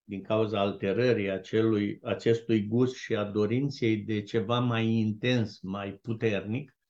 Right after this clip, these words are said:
uh, am solicitat producătorului să fie mai afumat, ba chiar și mai puțin mai sărat.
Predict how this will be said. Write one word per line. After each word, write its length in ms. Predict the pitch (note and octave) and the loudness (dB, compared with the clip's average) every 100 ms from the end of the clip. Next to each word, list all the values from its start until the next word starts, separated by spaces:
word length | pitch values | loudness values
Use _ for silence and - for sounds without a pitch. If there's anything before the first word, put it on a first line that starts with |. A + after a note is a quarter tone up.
| _ | _
uh, 240 | - A#2 | 0 2
am 160 | B2+ C3+ | 4 2
solicitat 600 | C#3 D3 C3 - D#3 D3+ | 4 2 2 -2 0 0
producătorului 840 | B2+ C3 C#3 D#3+ D3 D#3+ D3+ D#3 D3+ | 0 -2 0 0 2 4 6 4 2
să 160 | D3 | -2
fie 200 | C#3 D3 | -6 -4
mai 280 | C#3 C#3+ C#3 | -2 0 0
afumat, 480 | B2 C3 A2+ F2 - _ _ | -2 -2 -2 -4 -8 _ _
ba 280 | - C#3 C3+ | -8 -4 -4
chiar 280 | - C3+ C3 | 0 0 0
și 120 | - | -4
mai 280 | C3 B2+ C3 | -2 0 -2
puțin 420 | - B2 B2 C3 | -2 -2 0 2
mai 260 | B2+ B2+ B2 | 4 4 2
sărat. 600 | - C3 B2 G#2 - _ | 0 0 2 0 -2 _